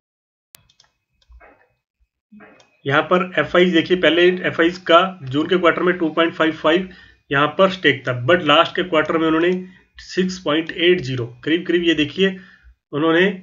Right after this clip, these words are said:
थ्री पॉइंट से ज़्यादा यहाँ पर डीआईजी ने जरूर सेल किया, but डीआईजी ने जो सेल किया वो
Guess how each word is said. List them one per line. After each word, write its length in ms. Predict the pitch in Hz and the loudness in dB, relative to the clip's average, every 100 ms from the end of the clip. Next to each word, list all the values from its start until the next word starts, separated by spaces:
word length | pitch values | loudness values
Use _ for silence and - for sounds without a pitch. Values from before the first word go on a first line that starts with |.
| _ _ _ _ _ | _ _ _ _ _
थ्री 120 | 160 | -4
पॉइंट 160 | 180 165 | -2 -2
से 120 | 175 | -2
ज़्यादा 380 | 160 143 143 180 | -2 0 0 -2
यहाँ 220 | 175 156 | 0 0
पर 220 | 156 196 - 139 | 0 -2 -4 -8
डीआईजी 280 | 131 160 190 | -2 2 2
ने 80 | 185 | 0
जरूर 500 | 170 190 - - - | -2 -6 -10 -20 -6
सेल 280 | - 190 185 | 0 0 0
किया, 180 | 147 | -2
but 200 | 135 143 | -2 -4
डीआईजी 300 | 131 165 180 | 0 2 2
ने 80 | 196 | 2
जो 120 | 190 185 | 2 2
सेल 240 | 185 185 | 0 0
किया 160 | 185 208 | 0 0
वो 200 | 208 | 0